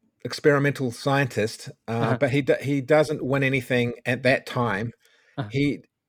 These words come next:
Speaker 1: however, it's a really nice story because, uh, uh, he won the Nobel Prize in nineteen sixty-six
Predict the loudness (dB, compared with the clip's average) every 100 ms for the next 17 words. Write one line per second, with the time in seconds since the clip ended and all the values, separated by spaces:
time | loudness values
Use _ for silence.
0 | _ -12 -2 2 4 4 4 2 0 0
1 | 0 -2 -2 -4 0 2 2 2 0 0
2 | -2 _ _ _ -20 -14 -12 -12 -8 -4
3 | 0 0 2 2 2 4 2 2 -2 0
4 | 2 2 -2 -2 -2 -2 -2 -4 -2 -4
5 | -4 -4 -6 -2 0 0 -2 -14 -14